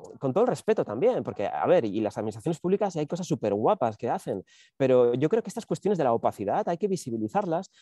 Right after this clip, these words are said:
porque es la forma de que cambien desde mi punto de vista. El Consejo General del Poder Judicial tiene una cosa maravillosa que se llama el cendog, es el Centro de Documentación, y han reunido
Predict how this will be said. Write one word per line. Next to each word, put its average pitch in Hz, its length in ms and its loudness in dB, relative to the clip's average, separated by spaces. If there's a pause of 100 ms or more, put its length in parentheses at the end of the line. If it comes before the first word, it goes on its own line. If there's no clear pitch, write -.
porque 156 160 -4
es - 20 -2
la 196 60 -2
forma 214 220 -2
de 139 100 0
que 120 80 -4
cambien 156 320 0
desde 113 180 -6
mi 117 80 -4
punto 113 220 -8
de 101 100 -2
vista. 95 380 -10 (340)
El 170 140 0
Consejo 220 320 -2
General 196 500 -2
del 117 120 0
Poder 123 200 -2
Judicial 190 460 -2
tiene 220 140 2
una 220 120 0
cosa 196 180 -4
maravillosa 135 600 0
que 143 60 0
se - 60 -6
llama 196 120 2
el 190 80 0
cendog, 110 400 2 (280)
es - 140 -2
el 233 100 2
Centro 220 280 0
de 185 80 0
Documentación, 107 920 -2 (600)
y 151 100 4
han 214 100 2
reunido 214 520 2